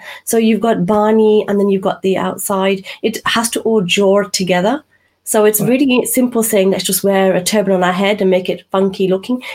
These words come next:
Speaker 1: It doesn't work like that. It's, it's a lot more deeper when you're following the Maryada. Um, and I, I also think, like, recently we've just got into Char Sahibzade movie. Um, and, uh, again, we've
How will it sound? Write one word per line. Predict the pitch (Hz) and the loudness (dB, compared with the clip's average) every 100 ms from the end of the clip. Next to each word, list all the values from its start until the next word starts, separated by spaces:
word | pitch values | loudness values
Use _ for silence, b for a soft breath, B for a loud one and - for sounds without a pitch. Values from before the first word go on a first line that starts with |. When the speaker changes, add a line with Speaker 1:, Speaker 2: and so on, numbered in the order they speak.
| B | B
Speaker 1:
It | 196 | -2
doesn't | 202 202 190 | 0 0 0
work | 190 196 | 0 -2
like | 190 175 - | -4 -4 -6
that. | 151 - - - | -8 -8 -14 -8
It's, | 170 - - | -6 -6 -8
it's | 175 180 | -6 0
a | |
lot | 175 196 - | 2 2 0
more | 160 175 196 180 175 175 B B | 0 2 4 4 2 -2 B B
deeper | 180 202 208 208 | -2 -2 0 2
when | 190 190 | 4 2
you're | 180 180 | 2 0
following | 196 190 190 | 0 2 2
the | 180 | 2
Maryada. | 175 180 185 214 214 180 165 175 B B B B - | 0 0 0 0 -2 -4 -4 -8 B B B B -2
Um, | 202 202 196 196 - | 0 2 0 -2 0
and | 220 | 2
I, | 226 - | 2 0
I | 240 | 0
also | 277 302 339 | 2 0 0
think, | 320 247 - - _ | 0 0 -2 -16 _
like, | 196 175 - | -2 -2 -2
recently | 190 247 - 196 196 | -2 -2 -2 0 0
we've | 208 220 | 0 0
just | 214 - | -2 -4
got | - | -4
into | 170 190 | -4 -4
Char | 185 196 190 | -2 0 0
Sahibzade | 185 185 175 190 175 175 | 0 -2 -2 -2 -2 0
movie. | 185 185 180 165 170 B B B B B B | 0 0 0 -2 -4 B B B B B B
Um, | 190 180 175 175 165 - | 0 2 4 2 0 0
and, | 185 180 175 - - | 2 2 0 -2 -4
uh, | - | -2
again, | 196 202 196 | 0 2 2
we've | 196 165 | 0 -2